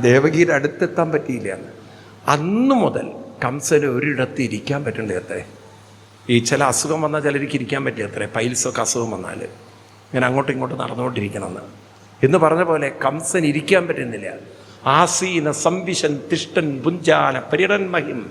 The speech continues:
എപ്പോഴും തൻ്റെ നേരേക്കൊരു ചിന്തയാനോ ഹൃഷീകേശം അപശ്യൽ തന്മയം ജഗത്ത് എന്നാണ് ഭാഗവത്തിൽ പറഞ്ഞിരിക്കുകയാണ്. ഒരു വശത്ത് കംസന ഭയപ്പാടിലിരിക്കുന്നു. ഇവിടെ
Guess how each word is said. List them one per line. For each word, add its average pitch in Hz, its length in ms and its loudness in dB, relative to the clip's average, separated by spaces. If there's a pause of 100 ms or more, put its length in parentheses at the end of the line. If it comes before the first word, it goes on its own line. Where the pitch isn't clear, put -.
(600)
എപ്പോഴും 151 460 0 (120)
തൻ്റെ 151 320 2
നേരേക്കൊരു 156 540 4 (1040)
ചിന്തയാനോ 220 800 6 (160)
ഹൃഷീകേശം 170 840 2 (120)
അപശ്യൽ 160 400 2 (160)
തന്മയം 147 440 -2 (160)
ജഗത്ത് 123 320 -4
എന്നാണ് 95 240 -8 (100)
ഭാഗവത്തിൽ 175 440 0
പറഞ്ഞിരിക്കുകയാണ്. 185 640 -6 (1040)
ഒരു 139 220 6
വശത്ത് 131 340 -2 (100)
കംസന 131 360 -2 (240)
ഭയപ്പാടിലിരിക്കുന്നു. 113 920 -4 (560)
ഇവിടെ 180 340 4